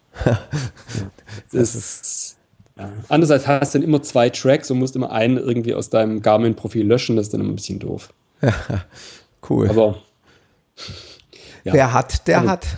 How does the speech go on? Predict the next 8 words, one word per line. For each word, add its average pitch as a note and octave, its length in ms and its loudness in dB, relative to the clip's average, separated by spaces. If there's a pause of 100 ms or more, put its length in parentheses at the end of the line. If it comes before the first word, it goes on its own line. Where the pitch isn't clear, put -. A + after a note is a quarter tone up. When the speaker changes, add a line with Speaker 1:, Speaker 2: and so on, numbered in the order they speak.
(1400)
Speaker 2:
ja, D3+ 400 6
es - 300 -4
ist - 520 -20
okay, A#2+ 360 -2
aber C3 100 -2
es C3+ 80 -6
ist C#3+ 160 -8
einfach, B2 480 -2